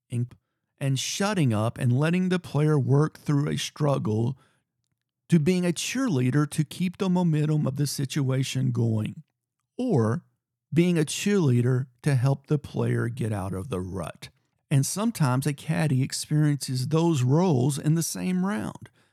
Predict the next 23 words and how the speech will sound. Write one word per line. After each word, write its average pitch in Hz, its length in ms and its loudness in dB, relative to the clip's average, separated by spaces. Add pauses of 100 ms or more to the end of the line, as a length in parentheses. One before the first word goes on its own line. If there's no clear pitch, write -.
(140)
Golf 143 300 0
is 117 100 -2
hard, 87 460 -6 (580)
and 139 180 4
being 165 200 4
a 180 60 0
caddy 139 480 -2
is 131 180 -2
not 131 480 0 (220)
easy, 135 580 -2 (480)
especially 147 800 -2
if - 180 -4
you - 100 2
have 127 200 2
a 147 100 2
difficult 127 720 -2 (140)
player. 113 580 -4 (420)
You 110 200 0
are 101 80 -2
damned 92 360 -8
if 92 160 -10
you - 140 -8
do, 196 500 4